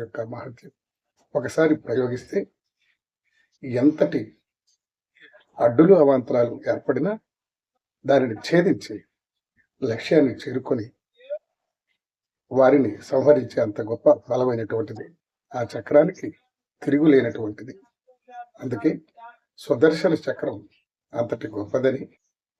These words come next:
ఆ విషయాన్ని మీకు తెలియచెప్పడం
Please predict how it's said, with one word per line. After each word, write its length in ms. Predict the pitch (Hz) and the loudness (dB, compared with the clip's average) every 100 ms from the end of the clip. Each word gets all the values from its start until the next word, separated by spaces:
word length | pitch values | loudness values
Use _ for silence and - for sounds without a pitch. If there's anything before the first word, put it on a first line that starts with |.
| - - _ - | -20 -20 _ -4
ఆ 20 | 120 | -2
విషయాన్ని 520 | 104 - 156 147 104 - _ _ _ _ 143 | -2 0 2 2 0 -10 _ _ _ _ -6
మీకు 380 | 120 - 104 - - | -6 -8 -14 -14 -10
తెలియచెప్పడం 580 | 127 120 120 113 104 | -10 -8 -10 -12 -14